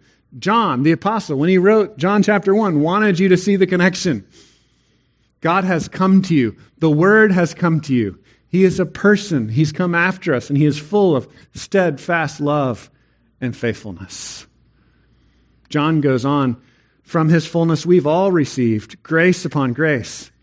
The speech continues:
For the law was given through Moses, who hid in the cleft of the rock.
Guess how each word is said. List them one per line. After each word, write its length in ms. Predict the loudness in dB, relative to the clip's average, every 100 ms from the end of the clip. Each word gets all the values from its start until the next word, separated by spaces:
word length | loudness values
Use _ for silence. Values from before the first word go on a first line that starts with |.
| _ _ _ _
For 140 | -4 0
the 80 |
law 300 | 2 2 2
was 160 | 0 2
given 260 | 0 0 -2
through 560 | 4 6 6 4 -2
Moses, 840 | -2 0 0 -2 -8 -12 -12 -14 -18 _ _ _ _ _ _ _ 0
who 180 | 2
hid 340 | 4 4 2 2
in 100 | -2
the 60 |
cleft 320 | -2 -4 -6 -6
of 60 |
the 80 | -6
rock. 400 | -4 -6 -8 -16